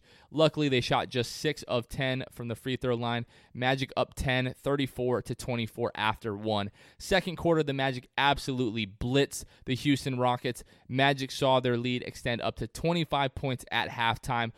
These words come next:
bullying the Rockets on the glass, out-rebounding them thirty-one to fifteen, leading to twenty-two second chance points in that first half. Playing with great hustle, great intensity on defense,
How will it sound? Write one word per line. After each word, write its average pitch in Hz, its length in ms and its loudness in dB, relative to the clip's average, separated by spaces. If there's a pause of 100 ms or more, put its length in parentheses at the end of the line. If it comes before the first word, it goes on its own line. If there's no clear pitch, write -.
(400)
bullying 180 380 6
the 139 80 2
Rockets 127 460 0
on 120 140 -2
the 110 80 -4
glass, 107 480 -2
out-rebounding 120 760 0
them 110 160 -2
thirty-one 127 680 0 (140)
to 110 100 -6
fifteen, 123 840 -2 (260)
leading 139 320 2
to 117 120 -2
twenty-two 139 600 -2
second 117 320 -4
chance 110 260 -6
points - 420 -6
in 117 140 -6
that 110 160 -4
first 117 320 -4
half. 117 220 -4 (360)
Playing 151 300 4
with 120 160 0
great 143 300 4
hustle, 135 500 2 (180)
great 135 300 0
intensity 127 600 -2
on 113 180 0
defense, 120 440 -2